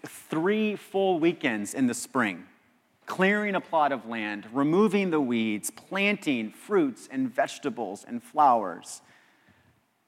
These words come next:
But if I do that and then check out for three months, is my garden gonna be a beautiful, copious place? Of course not. And so, as much as, as much as any single one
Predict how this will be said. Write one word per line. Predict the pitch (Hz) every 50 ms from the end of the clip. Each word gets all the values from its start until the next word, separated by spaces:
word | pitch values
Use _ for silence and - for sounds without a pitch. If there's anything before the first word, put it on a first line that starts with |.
| _ _ _ _ -
But | - 190
if | - -
I | 269 302 311
do | 208 262 254 240
that | 233 254 240 185 135 120 -
and | 151 156 165
then | 165 147
check | 131 - - 202 214 226 - 190
out | 180 190 214 226 220 -
for | - 165
three | 143 - - - 160 175 185 196
months, | 185 180 196 233 262 - - - - - -
is | 139 135
my | 147 165 180 233
garden | 202 156 135 151 196 233 220 175 151 139
gonna | 151 170 165 147
be | 123 170 190 185
a | 127
beautiful, | 107 - - 120 139 170 196 190 190 220 220 208
copious | 214 - - 170 180 180 196 185 175 - -
place? | - - - 190 247 302 269 - - - - - _ _ _ _ _ _ _ _ _ _ _
Of | - - -
course | - 262 254 - -
not. | - 95 82 - - _ _ _ _ _ _ _ _ _ _ _ _ _ _ _ _ _ _ _ _ _ _ _ _ _ _ _ _ _ _ _ _ _ -
And | 151 160 160
so, | - 220 220 214 196 139 - - - - - - - _ _ _ _ _ _ _ _ _ _ -
as | 135 147 165 165 127
much | 160 185 226 269 - - -
as, | 226 196 175 156 143 127 110 - - - - - _ _ _ _ _ _ -
as | 147 151 120
much | 254 262 254
as | 269 -
any | - - 190 202 208 196
single | - - - - 180 196 196 160 156 131 120
one | 107 95 101 117 135 151 160 160 151 147 147 147 147